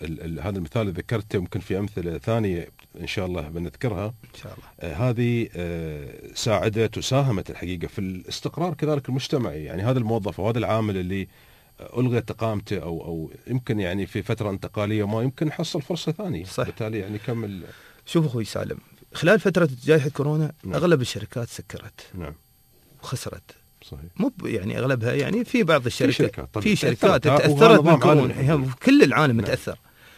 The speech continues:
Speaker 2: فكانت مدة ثلاثين يوم مدة غير كافية أن الشخص يعدل وضعه ويحصل فرصة عمل خلال الثلاثين يوم.
Speaker 1: نعم.
Speaker 2: فاليوم الدولة رأت أن لازم تتعدل القوانين
Speaker 1: نعم.
Speaker 2: بما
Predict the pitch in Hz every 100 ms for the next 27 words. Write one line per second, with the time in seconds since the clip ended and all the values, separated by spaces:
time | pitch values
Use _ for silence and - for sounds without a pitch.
0 | _ _ - 139 233 269 185 120 - 135
1 | 185 220 - 135 127 - 147 110 113 113
2 | - _ _ _ 131 165 160 143 175 -
3 | 156 113 113 101 - - 98 104 120 107
4 | 113 104 104 104 _ - - - _ _
5 | _ _ - 90 131 - 113 - - 110
6 | 117 110 92 - 110 101 - 95 - 98
7 | 95 95 _ _ _ 92 80 - _ _
8 | 127 113 147 123 - 76 - - - -
9 | - - - _ 117 107 131 151 156 -
10 | - 151 - 110 110 - _ _ _ 110
11 | 123 151 143 143 - _ - - - 120
12 | 143 143 117 117 110 101 117 147 - 117
13 | 117 127 -